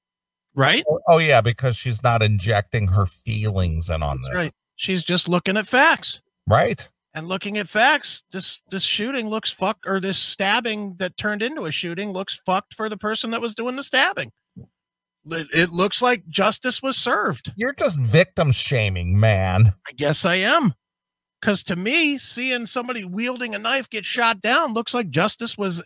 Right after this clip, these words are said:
Speaker 1: adequately doled out. A murder was stopped. So, all right, let's continue, 'cause she does break into LeBron.
Speaker 2: Okay.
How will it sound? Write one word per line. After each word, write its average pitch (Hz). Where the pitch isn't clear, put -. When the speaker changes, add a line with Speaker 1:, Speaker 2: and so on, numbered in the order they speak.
Speaker 1:
adequately 226
doled 190
out. 277
A 143
murder 185
was 269
stopped. 294
So, -
all 165
right, 151
let's 156
continue, 151
'cause 143
she -
does 147
break 139
into 123
LeBron. 117
Speaker 2:
Okay. -